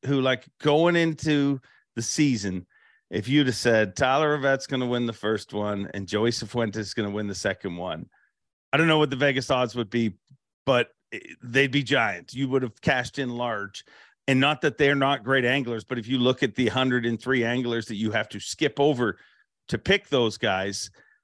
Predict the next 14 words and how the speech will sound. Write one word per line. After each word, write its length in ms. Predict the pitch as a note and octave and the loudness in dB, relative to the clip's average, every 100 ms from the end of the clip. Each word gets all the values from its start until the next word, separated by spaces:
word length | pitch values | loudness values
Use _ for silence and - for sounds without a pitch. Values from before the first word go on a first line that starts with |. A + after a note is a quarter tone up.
| _ _ _ _ - | _ _ _ _ 0
it's 260 | C#3+ - | 0 0
tough. 320 | - G#3+ G#3 - - | 0 2 0 -6 -6
I 80 | C#3+ | -2
mean, 180 | D3 | 0
I 80 | C#3 | 0
don't 220 | D#3 F3 | 0 0
know 160 | D3+ D#3 | 0 -2
that 160 | D3 C#3 | -4 -4
those 200 | E3 D3 | -2 0
guys 320 | D#3+ A#3 E3 | 0 0 -2
would 140 | C#3 | -4
have 160 | A2 - | -4 -6
picked 220 | A2+ - | -8 -8
themselves, 640 | G2+ F2+ G2+ E2+ - - | -12 -6 -6 -6 -10 -20